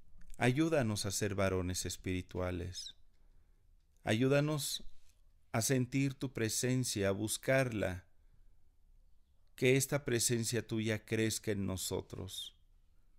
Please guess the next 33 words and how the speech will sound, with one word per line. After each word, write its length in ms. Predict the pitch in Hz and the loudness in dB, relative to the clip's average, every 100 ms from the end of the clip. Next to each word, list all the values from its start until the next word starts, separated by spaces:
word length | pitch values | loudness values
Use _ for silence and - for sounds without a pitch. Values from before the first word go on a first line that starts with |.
| _ _ - - _ - | _ _ -20 -20 _ -2
Que 100 | 135 | 0
te 160 | 143 | 0
consultemos 920 | 135 139 127 131 123 139 135 127 113 - | 2 0 2 0 0 2 2 2 0 -2
a 100 | 101 | -2
ti, 160 | 107 | -4
que 160 | 98 127 | 0 0
dependamos 800 | 131 135 151 147 160 160 160 131 | 0 0 -2 -2 -4 -4 -4 -2
de 100 | 113 | -4
ti 240 | - 113 | -2 -4
principalmente. 1200 | 101 101 98 110 - 104 98 95 95 92 90 90 - - - - - - - - - - - - | -2 -4 -2 -4 -2 -2 0 -2 -4 -6 -8 -10 -16 -20 -20 -20 -20 -20 -20 -20 -20 -20 -20 -20
Que 160 | - 160 | 2 4
no 120 | 160 | 4
andemos 540 | 156 127 120 123 120 | 4 4 4 4 0
en 140 | 117 98 | 0 0
las 220 | 95 - | 0 0
obras 280 | 101 101 95 | -2 -2 0
de 100 | 90 | 0
la 200 | 90 - | 0 0
carne, 460 | 107 107 101 95 | 0 2 0 -6
que 140 | - 101 | -2 -2
no 120 | 107 | 0
andemos 480 | 110 107 107 107 104 | 0 0 0 -2 -4
haciendo 400 | 95 107 107 107 | -4 -2 0 0
lo 160 | 101 | 0
que 140 | 95 92 | -2 -4
nos 260 | 92 - | -4 -4
agrada, 580 | 95 92 92 107 101 90 - - - - - - - - - - - - | -6 -2 0 0 0 -6 -10 -20 -20 -20 -20 -20 -20 -20 -20 -20 -20 -8
sino 280 | 104 104 | -4 -2
que 140 | 101 107 | -2 -2
busquemos 800 | 104 98 - 120 123 110 104 - | -2 -4 0 0 0 -2 -4 -4
negarnos 640 | 98 95 98 95 95 - | -2 2 0 0 -4 -4
a 60 | 90 | -4
nosotros 760 | 90 90 98 90 98 90 - | -4 -4 -4 -4 -6 -8 -10